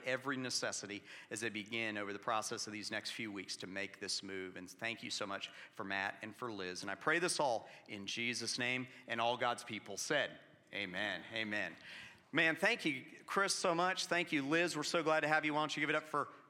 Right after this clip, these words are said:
Chris and for Liz, who are gonna walk <laughs> off now. <laughs>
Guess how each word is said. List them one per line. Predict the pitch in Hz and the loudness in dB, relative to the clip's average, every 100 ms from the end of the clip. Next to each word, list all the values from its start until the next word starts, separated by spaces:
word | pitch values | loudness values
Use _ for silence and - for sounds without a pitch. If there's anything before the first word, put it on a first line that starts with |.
| - | -4
Chris | - 170 160 | 2 4 2
and | 131 | 0
for | 139 | 2
Liz, | 147 196 175 - | 4 6 6 4
who | 156 | 4
are | |
gonna | 156 | 6
walk | 156 160 - | 6 6 6
<laughs> | |
off | 175 165 | 6 4
now. | 165 139 131 - - | 4 4 4 -2 -8
<laughs> | - | -4